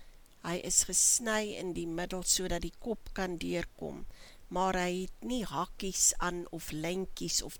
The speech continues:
toutjies wat ergens dan vasmaak nie, en dan kom hy met 'n lang mou uit, en hy het ook 'n tefila aangehad. Dit is 'n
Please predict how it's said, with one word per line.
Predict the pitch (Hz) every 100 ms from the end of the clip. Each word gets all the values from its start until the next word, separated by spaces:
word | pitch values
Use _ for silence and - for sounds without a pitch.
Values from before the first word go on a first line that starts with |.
| -
toutjies | 196 190 - 170 160 - - - - -
wat | - 170 - -
ergens | 196 185 180 180 - -
dan | 160 165
vasmaak | - 190 190 - - 175 160 - 156
nie, | 147
en | 151
dan | 151 -
kom | - 220 214
hy | 190
met | 175 165 175
'n | 170 175
lang | 196 220 226 233 - - -
mou | 165 175 170 175 190 190 -
uit, | 185 240 - - - - - - - -
en | - 214 220 214
hy | 196 165 180 180
het | 175 - -
ook | 190 180 - - - - -
'n | 185 -
tefila | 226 214 - 208 180 165
aangehad. | - 156 156 - 170 151 151
Dit | 170 170
is | 180 -
'n | 170